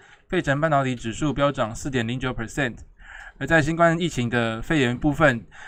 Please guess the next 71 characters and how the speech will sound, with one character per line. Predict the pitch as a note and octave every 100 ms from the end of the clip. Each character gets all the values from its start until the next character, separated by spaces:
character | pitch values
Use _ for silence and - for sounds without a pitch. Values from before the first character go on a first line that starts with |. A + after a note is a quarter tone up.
| -
据 | -
美 | E3
国 | B2+ C3+
约 | D3+
翰 | D#3 D#3+
霍 | E3+
普 | B2 A2+
金 | C#3
斯 | C#3 D3+
大 | D#3
学 | B2+ A#2
即 | A2+ B2
时 | B2+
统 | A#2+ G#2+
计， | - D3 A#2+ -
全 | - D#3+
球 | E3+
确 | E3+
诊 | F3 B2
数 | A#2 D#3
已 | A#2+
飙 | C#3
破 | C3+ D3
一 | B2 D#3
点 | C#3 A2+
一 | A#2+ C#3+
二 | C3
四 | - C3
亿 | C3+ B2
例， | C3+ A#2 - - -
死 | - -
亡 | C#3 D3+
数 | F#3 E3
突 | C#3+
破 | C#3+ D#3
两 | C3
百 | C#3 A#2+
六 | D3
十 | - B2
一 | C3+
万 | C#3+ C3+
例。 | C#3+ A#2 - - - -
美 | -
国 | C3 D#3+
累 | C#3+
计 | -
确 | E3 F3+
诊 | C#3+ A2+
超 | A2 C#3
过 | D3+ C3+
两 | A#2 A2+
千 | D3 D3+
九 | C#3
百 | B2+
零 | A2+ C3
九 | B2 A2+
万 | B2+
例， | C3+ B2 - - _
累 | A#2 A#2+
计 | F3
死 | - C3
亡 | A#2+
数 | C3 D3+
超 | C3+ C#3
过 | D3+ C3
五 | A#2
十 | -
二 | C#3
点 | B2+ A2
七 | - C3+
万。 | D3+ C3 A2+